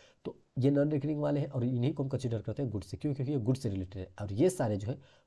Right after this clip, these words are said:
वो रखने के खर्चे हैं जो कि उसके पर्सनली है, उसके बिजनेस है, तो वो अपना बिजनेस वाला अलग से समझे। लेकिन मैं जो गुड्स भेजा हूँ गुड्स पे अगर खर्चा किया तो गुड्स वाला मैं समझूंगा। मतलब सिंपल है, ट्रांसपोर्ट से पहले जितना खर्चा किया वो एबनॉर्मली हम मान लेंगे कंसाइनी का खर्चा।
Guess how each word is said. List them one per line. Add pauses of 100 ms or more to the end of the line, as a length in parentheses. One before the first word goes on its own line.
वो
रखने
के
खर्चे
हैं
जो
कि
उसके
पर्सनली
है,
उसके
बिजनेस
है,
तो
वो
अपना
बिजनेस
वाला
अलग
से
समझे। (200)
लेकिन
मैं
जो
गुड्स
भेजा
हूँ
गुड्स
पे
अगर
खर्चा
किया
तो
गुड्स
वाला
मैं
समझूंगा।
मतलब
सिंपल
है, (180)
ट्रांसपोर्ट
से
पहले
जितना
खर्चा
किया (300)
वो
एबनॉर्मली (320)
हम
मान
लेंगे
कंसाइनी
का
खर्चा।